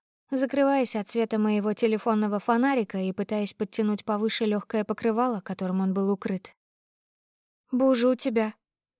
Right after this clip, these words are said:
«Виновата», — сказала я, подходя к нему и садясь рядом на диване. «Почему ты тут спишь?» «Ну, я же у тебя умный муж. Думаешь, не понял, что за цирк ты устроила?»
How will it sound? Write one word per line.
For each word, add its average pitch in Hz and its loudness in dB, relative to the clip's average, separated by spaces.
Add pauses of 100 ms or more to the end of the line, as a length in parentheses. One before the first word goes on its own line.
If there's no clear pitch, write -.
«Виновата», — 262 0
сказала 208 -4
я, 208 -4
подходя 214 -4
к - -10
нему 202 0
и 190 0
садясь 202 -2
рядом 202 0
на 208 2
диване. 196 0 (840)
«Почему 262 2
ты 240 -2
тут 240 -2
спишь?» - -6 (1080)
«Ну, 196 2
я 226 0
же 185 -2
у 180 -2
тебя 190 0
умный 220 2
муж. 180 -4 (320)
Думаешь, 196 0
не 208 0
понял, 233 -2
что - -8
за 185 -2
цирк 196 -4
ты 185 -6
устроила?» 175 -4